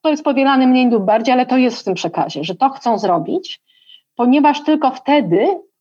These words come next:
przywrócą ten kosmiczny ład, w którym jedy-, y, y, y, Rosja będzie, y, mogła normalnie funkcjonować w tej trójcy jedynej, w której łączą się z Białorusią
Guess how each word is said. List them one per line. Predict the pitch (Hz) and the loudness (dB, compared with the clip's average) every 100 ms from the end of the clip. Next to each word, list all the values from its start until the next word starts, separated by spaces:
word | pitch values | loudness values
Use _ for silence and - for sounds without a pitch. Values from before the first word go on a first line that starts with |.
| _ - | _ -10
przywrócą | - 240 269 330 311 | -4 0 0 2 2
ten | 294 | 2
kosmiczny | 269 254 294 311 - 269 | 0 0 0 0 0 2
ład, | 220 - - | 2 0 -6
w | - | -6
którym | 202 208 208 | -2 0 2
jedy-, | 202 190 247 | 0 0 0
y, | 220 | 0
y, | 202 196 208 208 214 220 208 | 2 2 2 0 0 2 2
y, | |
Rosja | 247 247 233 | 0 0 0
będzie, | 220 220 214 214 214 _ _ _ - 185 180 175 | 0 2 0 -2 -6 _ _ _ -2 0 0 -2
y, | 196 | 0
mogła | 208 233 214 220 | 0 0 0 0
normalnie | 214 220 220 220 | 0 0 0 -2
funkcjonować | 220 220 214 214 254 302 - - _ | -2 -4 -2 0 2 0 -2 -16 _
w | - | -6
tej | 240 226 | -4 -2
trójcy | 214 294 349 254 - 170 | 2 4 4 2 -2 -2
jedynej, | 180 208 175 214 196 190 285 339 | 0 -2 0 0 0 0 0 -2
w | |
której | - 240 233 233 208 | -2 0 2 2 2
łączą | 247 269 269 247 | 2 2 2 0
się | 233 | -2
z | 196 | 0
Białorusią | 208 214 233 226 262 240 | 2 2 2 0 0 0